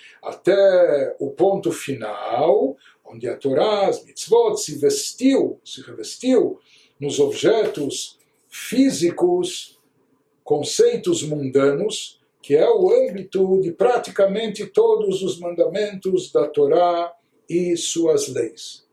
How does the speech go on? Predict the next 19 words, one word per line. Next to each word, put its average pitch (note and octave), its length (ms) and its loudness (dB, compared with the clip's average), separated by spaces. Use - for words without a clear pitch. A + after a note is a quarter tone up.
Então, - 180 -18
a - 180 -20
Torá - 720 -8
passa F#3+ 300 2
por - 160 -10
todo G#3 220 4
esse - 220 -4
processo - 560 -2
até G3 240 0
chegar D#3 640 -2
aqui, C#3 760 -6
na C3 140 -6
forma D3+ 1120 0
que - 120 -12
está, - 720 0
de D3 100 -6
maneira G3+ 600 4
que G3 100 -8
seja G#3+ 540 4